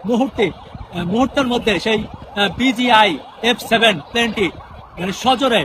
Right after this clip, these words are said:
ক্লাসরুমের ভিতরে ঢুকে যায় এবং ভয়াবহভাবে একটি বিকট শব্দে সেটি ব্লাস্ট হয়, চারিদিকে আগুন ধরে যায়।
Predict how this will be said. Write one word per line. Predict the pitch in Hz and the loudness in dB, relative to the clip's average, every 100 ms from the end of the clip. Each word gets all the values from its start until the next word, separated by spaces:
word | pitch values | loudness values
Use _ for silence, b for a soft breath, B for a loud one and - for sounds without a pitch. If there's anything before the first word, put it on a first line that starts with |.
| - - | -2 2
ক্লাসরুমের | - - 247 233 - | 2 2 -4 -4 -4
ভিতরে | - 247 | -2 -2
ঢুকে | 190 208 | -2 -4
যায় | 180 147 - - - | -4 -6 -8 -20 -8
এবং | 214 220 151 - - | -2 -2 -2 -14 0
ভয়াবহভাবে | 196 269 254 240 220 214 | 2 4 2 2 2 0
একটি | 208 180 - - - | -2 -8 -8 -20 -12
বিকট | 233 - 277 - | -8 -2 -2 -4
শব্দে | - 247 - 226 147 - - | 2 2 2 0 0 -6 -8
সেটি | 214 185 | -6 -2
ব্লাস্ট | 196 202 - | 2 2 2
হয়, | 190 139 - - | -2 -2 -4 -6
চারিদিকে | 226 214 214 208 | 0 0 0 -2
আগুন | 180 214 240 | 0 0 -4
ধরে | 160 196 | -4 -4
যায়। | 160 135 | -4 -6